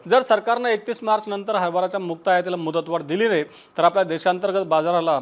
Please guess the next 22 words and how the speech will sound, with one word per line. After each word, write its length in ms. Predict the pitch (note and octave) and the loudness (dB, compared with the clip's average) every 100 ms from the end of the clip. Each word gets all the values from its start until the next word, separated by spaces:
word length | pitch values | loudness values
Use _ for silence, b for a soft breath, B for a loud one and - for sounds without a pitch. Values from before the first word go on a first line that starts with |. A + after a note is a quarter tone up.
| D#3 | -2
आधार 280 | C#3+ D3+ F3 | -2 -2 -2
मिळण्यामध्ये 480 | D#3+ D3+ D3+ D#3 | -2 -4 -6 -6
मदत 240 | G#3 G3 D#3+ - | -2 0 0 -2
होईल. 140 | A#2+ - B B - | -12 -14 B B 0
तसंच 200 | A3 B3 | 4 4
तुरीचं 340 | A#3+ A#3 A#3+ | 4 0 4
देखील 300 | A#3 A3+ A3 | 4 4 4
आहे, 140 | F#3 F3+ | 2 4
सरकारनं 520 | F3+ D#3+ F3+ F#3 E3 | 2 2 0 2 -2
तुरीची 340 | D3+ E3 E3+ | 0 -4 0
आयात 140 | F3+ F3 | 2 2
देखील 260 | E3+ F3+ | 0 -4
मुक्त 300 | F3 E3 D#3+ E3+ | -4 -6 -6 -6
केलेली 240 | E3 E3 D#3 | -4 -2 -4
आहे, 80 | D#3 | 0
त्यामुळं 420 | E3 E3 F3 F#3 F#3 | 0 2 2 0 2
आतापर्यंत 640 | F3 F3 A#3+ A#3 G#3 D#3 | 0 4 6 6 4 2
देशामध्ये 640 | D3+ C#3+ E3 G3+ G3+ G3+ | -2 -2 -2 0 0 0
विक्रमी 360 | F#3 - F3+ F3 | 0 -2 -4 -2
आयात 160 | E3 | -2
झालेली 400 | E3+ E3+ D3 B2+ | 0 -2 -4 -6
आहे. 80 | A#2+ | -10